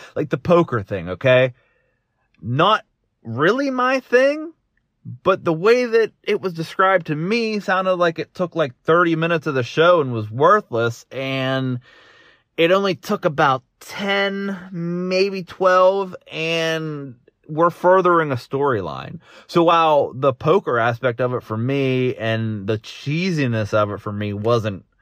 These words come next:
I didn't love it, I also didn't hate it, and I like where it ended up. So it, that's kinda what I mean by all of this. Now, apparently Mike and I are harbingers of bad news, because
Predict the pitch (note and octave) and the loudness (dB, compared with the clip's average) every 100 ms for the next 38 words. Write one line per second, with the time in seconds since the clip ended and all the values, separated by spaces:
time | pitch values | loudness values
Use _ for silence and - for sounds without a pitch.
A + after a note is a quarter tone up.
0 | _ _ _ _ _ _ _ B2 C3+ A2+ | _ _ _ _ _ _ _ -2 0 -2
1 | F2+ G2+ B2 D3+ A#2+ G#2+ - D#3 - G3+ | -2 -2 2 2 2 -2 -2 -4 0 -2
2 | G#3 G3 E3 E3 C3+ A2 C3+ E3 D3+ C3 | 0 0 0 -4 -4 -8 -2 0 2 0
3 | A#2+ _ C3+ B2+ B2 A#2 C3+ C#3+ B2+ C3 | -2 _ -6 -2 -2 0 2 0 2 2
4 | A#2+ A2+ A#2+ A2 G#2 G2 E2+ - - G#2+ | 4 0 -4 -4 -4 -4 -6 -8 -4 -2
5 | G#2 G#2 - C3+ D3 C3+ C#3 F3 - - | -2 -4 -10 -10 -10 -4 0 0 -2 -16
6 | F#3 F3+ F3 C3+ B2+ B2 G#2+ F#2+ G2+ A2 | -4 -2 2 2 4 2 2 -4 -8 -8
7 | A2+ G#2+ G2 F#2+ G#2+ A2+ B2 B2 B2+ - | -4 -2 -2 0 0 2 2 2 0 -8
8 | _ _ _ _ _ _ _ _ _ _ | _ _ _ _ _ _ _ _ _ _
9 | _ _ _ _ _ _ _ _ _ E3+ | _ _ _ _ _ _ _ _ _ -6
10 | F3+ E3+ E3 - _ _ _ _ _ _ | 0 0 -2 -6 _ _ _ _ _ _
11 | D#3 - - F#4 F#4 C4+ D3+ D3 C#3+ F#3+ | -12 -8 -2 2 4 2 0 -2 0 0
12 | G3 B2 A#2 G#2+ F#2 F#2 C3 C3 A#2+ A2+ | 0 -4 -4 -4 -4 -6 -2 -2 -2 -4
13 | G#2 F2 E2+ G2+ F2+ E2+ F2 E2+ - F#2+ | -6 -8 -6 -4 -4 -6 -10 -14 -14 -16
14 | F#2+ G2+ F#2+ F2 - | -10 -8 -8 -10 -18